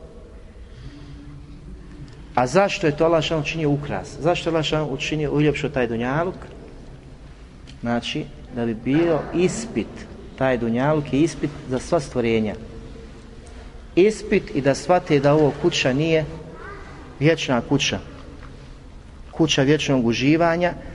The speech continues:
nego da je ovo kuća prolazna, meta'un qalil,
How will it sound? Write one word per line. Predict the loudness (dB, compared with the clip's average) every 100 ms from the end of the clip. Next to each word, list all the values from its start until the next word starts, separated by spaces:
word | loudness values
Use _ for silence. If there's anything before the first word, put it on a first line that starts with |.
| -10 0
nego | 2 4
da | 4
je |
ovo | 4 4
kuća | 2 0 0 -2
prolazna, | 2 4 4 4 0 -6 -6 -12 -14 -14 -14 -6
meta'un | 0 0 2 2 4 2 0 0 0 0
qalil, | 4 4